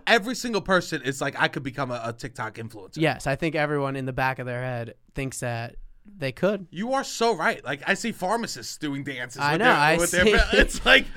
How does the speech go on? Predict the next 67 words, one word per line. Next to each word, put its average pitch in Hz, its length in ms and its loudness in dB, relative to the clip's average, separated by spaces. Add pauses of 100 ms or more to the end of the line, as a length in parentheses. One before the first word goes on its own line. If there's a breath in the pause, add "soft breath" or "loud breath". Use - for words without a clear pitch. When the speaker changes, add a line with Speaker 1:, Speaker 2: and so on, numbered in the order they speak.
Speaker 2:
I, 170 100 4
you 202 260 8
want, 196 220 4
yeah, 170 340 -2 (100)
I 147 160 2
have 160 200 2
friends 196 300 4
that 139 140 0
are, 135 140 0
like, 135 280 -4 (400)
posting 147 540 0
whatever 151 280 2
little 139 200 0
TikToks 143 480 -6
of 131 80 -4
their 131 140 0
vacations 156 680 -4
or 131 40 2
Speaker 1:
A, 143 40 0
Speaker 2:
this, 147 220 -2
that, 160 100 2
and 135 80 -2
the 135 60 2
other 160 160 4
thing. 160 180 0
Speaker 1:
a 143 60 2
Speaker 2:
It's 139 80 -2
Speaker 1:
day 190 100 8
Speaker 2:
like, 214 80 8
Speaker 1:
in 220 60 2
the 214 60 8
Speaker 2:
yeah. 208 120 10
Speaker 1:
life 208 240 8
of 156 100 -6
a 160 60 -4
guy 180 240 2
that 151 160 -4
shovels 180 340 -2
shit 190 220 0
at 175 100 -6
the 170 100 -6
zoo. 156 300 -2
You 151 140 2
Speaker 2:
Yeah, 226 80 8 (180)
Speaker 1:
know? 147 140 2
Speaker 2:
yeah. 240 400 6
I 202 180 8
mean, 240 200 6
Speaker 1:
<laughs> - 20 6
I 214 100 6
wake 254 200 6
up 262 80 4
Speaker 2:
you 202 60 8
Speaker 1:
in 208 60 6
the 208 60 8
Speaker 2:
never 262 120 12 (140)
Speaker 1:
morning, 180 80 6
Speaker 2:
know. 220 300 10
Speaker 1:
I - 40 6
put 247 80 4
on 226 80 0
my 226 120 2
heavy 185 240 0
boots, 139 320 -4
you 190 120 2
Speaker 2:
Yeah, 254 80 4
Speaker 1:
know? 262 120 8